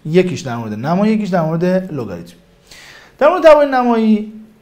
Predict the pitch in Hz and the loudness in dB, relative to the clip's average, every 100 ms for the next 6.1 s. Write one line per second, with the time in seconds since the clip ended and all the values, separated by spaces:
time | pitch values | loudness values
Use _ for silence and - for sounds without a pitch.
0 | _ 185 226 180 151 - 160 240 233 220 | _ -2 4 4 2 -2 0 2 4 4
1 | 196 190 196 190 139 113 123 175 185 180 | 2 2 0 0 -2 -4 -2 0 0 -2
2 | 165 160 160 143 131 160 147 143 123 123 | -2 -4 -6 -8 -6 -4 -4 -6 -6 -6
3 | 160 175 127 147 156 139 120 165 185 196 | -8 -6 -6 -6 -6 -6 -4 -2 -2 -4
4 | 190 175 165 156 147 151 185 - 135 139 | -4 -2 -2 -2 -4 -6 -8 -6 -6 -4
5 | 185 160 123 117 170 139 107 87 71 - | -2 -2 -4 -4 -4 -4 -6 -8 -12 -16